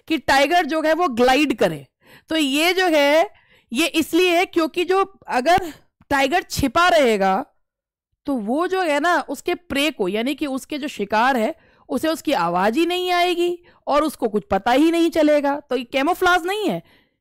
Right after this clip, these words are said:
कैमोफ्लाज का मतलब तो होता है टाइगर जो है वो ग्रास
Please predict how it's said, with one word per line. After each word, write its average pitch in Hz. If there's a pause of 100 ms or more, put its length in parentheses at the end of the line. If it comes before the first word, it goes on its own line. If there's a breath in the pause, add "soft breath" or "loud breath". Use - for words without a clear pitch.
(120)
कैमोफ्लाज 359
का 381
मतलब 339
तो 359
होता 339
है 381
टाइगर 294
जो 320
है 311
वो 349
ग्रास 254